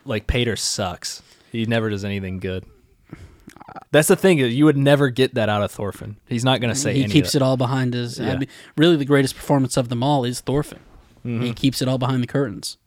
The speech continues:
Speaker 2: Yeah, I mean, this guy's just too nice. He's too, Pater's too nice. He's like, "Oh, yeah." He's like, "I got the same deal."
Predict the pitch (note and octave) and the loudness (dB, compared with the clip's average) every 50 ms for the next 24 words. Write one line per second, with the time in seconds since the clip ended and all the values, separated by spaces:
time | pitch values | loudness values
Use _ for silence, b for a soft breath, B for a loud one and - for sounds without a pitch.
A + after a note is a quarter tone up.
0 | b b b b b b b b b b b b b b b b b b b b | b b b b b b b b b b b b b b b b b b b b
1 | b b - D#3+ - - F3+ G3 G3 F#3 F#3+ G3 G3+ A3 - - D4 C#4+ C#4 - | b b 0 2 2 4 2 0 0 -2 -2 -2 -2 -2 0 0 0 0 0 0
2 | - C#4+ - - - D4 C4 C#4 C#4+ C4+ A#3 - - - - - - - G3+ D#3+ | -2 -2 -2 -2 -2 -2 0 0 -2 -2 -4 -8 -8 -10 -10 -10 -6 -4 -4 -4
3 | - - - - B3 G#3+ - - A#3 A3+ B3 B3+ B3+ A#3+ - - - B3+ B3 A3+ | -4 -6 -4 -6 -6 -6 -4 -2 -2 0 0 0 -2 -2 -4 -4 -2 0 2 2
4 | G3+ F3 F3 F3 E3+ - F#3+ F3+ F3+ E3 - A#3+ D4 D4+ G#3 E3+ F3+ G3+ B3 D#4 | 4 4 2 2 0 0 2 4 4 6 6 6 8 6 6 6 4 4 4 6
5 | E4 C4+ D3 A2+ A#2 C3+ C#3 - C#3 - D#3+ F#3+ A#3+ C4+ B3+ B3 G3+ - - - | 4 2 2 0 -4 -6 -4 -4 -2 0 2 2 2 2 0 0 -2 -4 0 0
6 | G3+ G#3+ A#3 C4 C4 C4 A3 C4 B3+ B3+ A#3 E3+ A#2+ G#2 | 2 2 2 2 0 0 -2 -2 0 2 2 2 0 -2